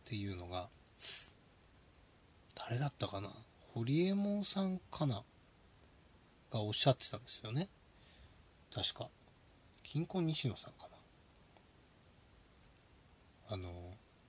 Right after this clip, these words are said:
スナックでコンビニの商品を出すっ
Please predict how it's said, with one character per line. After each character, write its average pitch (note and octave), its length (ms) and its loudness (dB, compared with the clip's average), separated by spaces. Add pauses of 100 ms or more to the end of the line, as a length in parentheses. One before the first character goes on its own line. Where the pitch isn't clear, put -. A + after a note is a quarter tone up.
(340)
ス - 180 0
ナ F3+ 140 6
ッ - 20 0
ク - 200 -6
で F#2 200 -6 (1400)
コ C#3 120 -2
ン C#3+ 60 2
ビ D3+ 120 4
ニ D3+ 120 6
の D3 100 6
商 C#3+ 240 8
品 G2 260 -2
を F2+ 220 -6 (1120)
出 G#2 140 6
す - 180 12
っ - 40 -8